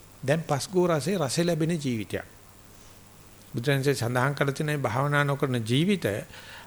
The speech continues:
අනුන්ගේ හරක් බලන ජීවිතයක්. ඌට බත් බැලයට බත් ටික විතරයි හම්බෙන්නේ, පස්කෝ රසයක් ලැබෙන්නේ නැහැ. මනුෂ්‍ය ජීවිතේ භාවනා නොකරනවා නම්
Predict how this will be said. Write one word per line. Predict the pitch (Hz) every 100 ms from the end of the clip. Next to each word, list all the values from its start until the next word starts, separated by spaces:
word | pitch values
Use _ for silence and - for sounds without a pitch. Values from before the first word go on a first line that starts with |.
| -
අනුන්ගේ | 120 131 156 160
හරක් | 120 127 135
බලන | - 143 151
ජීවිතයක්. | 156 131 127 117 - - - - - - -
ඌට | 143 139
බත් | 160 123 127
බැලයට | 139 143 143 143 165 226 - - -
බත් | - 127 139
ටික | - 180
විතරයි | 175 143 151 123
හම්බෙන්නේ, | 117 127 143 165
පස්කෝ | 147 127 - 147
රසයක් | 139 135 127
ලැබෙන්නේ | - 87 80 -
නැහැ. | - - - - - - -
මනුෂ්‍ය | 143 180 170 190
ජීවිතේ | 175 185 170 165
භාවනා | 139 120 127 151 156
නොකරනවා | 135 127 156 226 214 117
නම් | 92 127